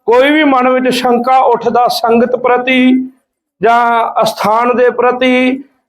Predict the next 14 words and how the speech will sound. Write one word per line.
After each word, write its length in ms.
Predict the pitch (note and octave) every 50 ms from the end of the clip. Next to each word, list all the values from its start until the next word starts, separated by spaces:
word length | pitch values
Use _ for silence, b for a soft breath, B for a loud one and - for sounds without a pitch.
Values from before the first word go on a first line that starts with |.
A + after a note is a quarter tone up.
| _ D#3+
ਜਾਂ 180 | A3 A#3 A#3+ A#3
ਕਿਸੇ 380 | A#3 A3+ A3+ - B3 A#3+ A3+
ਜੀਵ 400 | F3+ E3 G#3 A3+ A#3+ B3 B3+ A#3+
ਦੇ 140 | - C4+ B3+
ਪ੍ਰਤੀ, 720 | B3+ B3+ B3 B3+ B3+ B3+ C4+ C4 C4 C4 C4 C4 C4 - - _ _ _ _ _ _ _ _ -
ਉਹਨੂੰ 840 | A#3 B3+ C4 C4 C4 B3+ B3 A#3 A#3+ A#3+ B3+ C4 C4+ C4+ B3+ A#3+ -
ਸਾਂਝਾ 540 | - - - - C#4 C#4+ C#4+ C#4 D4 C#4 B3+
ਕਰਿਓ 380 | C4 A#3+ A3 G#3 G#3+ A3+ A#3
ਸਾਡੇ 400 | A3+ - - A3+ A3+ A3+ A#3 A#3+
ਨਾਲ, 280 | A#3+ A#3+ A#3 A#3+ A#3+ B3 B3+ C4 B3+ A#3 B3 B3 - _ _ _ _ _ _ _ _ _ -
ਤੇ 100 | A#3 A#3 - - -
ਫਿਰ 260 | - A3 A#3+ B3 B3+ A3 A#3
ਗੱਲ 180 | A3+ A3 A3
ਬਣੇਗੀ। 680 | F#3+ F3 F3 F3+ F#3 F#3 F#3+ F#3 F#3 D#3+ C3 A#2+ - -